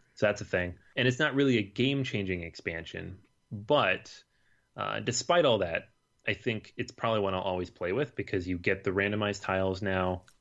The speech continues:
The Ironworks, there's no reason not to use it. Um, and those black development tiles are a great way to kinda add to the end game scoring. Um, the only real problem I have here with it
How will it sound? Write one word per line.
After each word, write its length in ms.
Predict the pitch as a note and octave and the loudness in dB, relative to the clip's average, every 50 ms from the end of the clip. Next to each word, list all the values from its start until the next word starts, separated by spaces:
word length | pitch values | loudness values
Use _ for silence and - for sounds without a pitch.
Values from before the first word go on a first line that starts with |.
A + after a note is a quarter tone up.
| _ | _
The 120 | - G#2+ G2 | -2 -2 0
Ironworks, 600 | G#2 G#2+ G#2+ G#2+ G#2 G2 G2 F#2+ F#2 - - - | 2 2 2 2 2 2 0 0 0 -2 -6 -10
there's 160 | F#2 F2 F#2+ | -10 -6 -4
no 80 | G#2 | -2
reason 300 | F#2+ F#2 F#2 F2 F2+ E2+ | 2 2 2 2 2 -2
not 200 | F2+ F2 F2 - | -2 -2 -4 -4
to 80 | - F2 | -8 -6
use 260 | E2 E2+ F2+ F2 - | -2 0 0 2 4
it. 180 | F#2 F2+ - - _ _ - - - - - - | 2 2 2 -2 _ _ -20 -20 -20 -20 -10 -4
Um, 180 | G2+ F#2 F#2 G2 | -2 0 2 2
and 100 | G2 G2 | 4 4
those 100 | G2+ F#2 | 4 4
black 240 | F#2+ - F#2+ F#2 - | 4 2 2 2 2
development 400 | - F#2+ F#2 F2+ F#2 F#2 F#2 F2+ | 0 0 0 0 -2 -4 -6 -8
tiles 440 | - F2+ F2 F2 F2 E2+ E2+ - - | -8 -8 -6 -6 -6 -8 -8 -10 -8
are 260 | - G2+ F#2 F2 F2 | -6 -4 -2 -2 -4
a 60 | F2 | -4
great 220 | F2 - F2 F2+ F#2+ | -2 0 0 0 0
way 100 | F2+ E2+ | -2 -4
to 80 | F2 | -6
kinda 280 | - - F#2+ F2+ F2 G2 | -6 -4 -4 -2 0 2
add 220 | F#2+ F2 F2+ F2+ - | 2 2 2 0 -2
to 60 | F#2 | -4
the 140 | F#2+ F#2+ F2+ | -4 -2 -2
end 140 | F2+ F#2+ | -2 0
game 180 | F#2 F2+ F2 E2+ | 0 0 -2 -2
scoring. 460 | - - - F2+ F2 F#2+ A#2 C3 B2 - _ _ _ - - - - | -6 -6 -6 -2 0 2 2 2 2 -2 _ _ _ -20 -20 -10 -6
Um, 240 | - F2+ F2+ F#2 - - - | -4 -4 -4 -4 -6 -8 -8
the 140 | D3 - - - - | -10 -10 -8 -2 2
only 260 | D3+ D#3+ E3+ F3 E3+ | 4 4 6 6 8
real 180 | D#3+ D#3 D3 C3 | 8 8 6 6
problem 340 | B2 - A#2 A2+ A#2 B2 B2 | 4 2 2 2 2 2 2
I 80 | A#2+ | 2
have 200 | A#2+ B2+ B2+ B2 | 2 0 0 0
here 140 | - C3+ B2+ | 0 2 2
with 180 | B2 B2+ B2+ - | 2 2 2 2
it 220 | C#3+ C3 B2+ - | 0 -2 -2 -4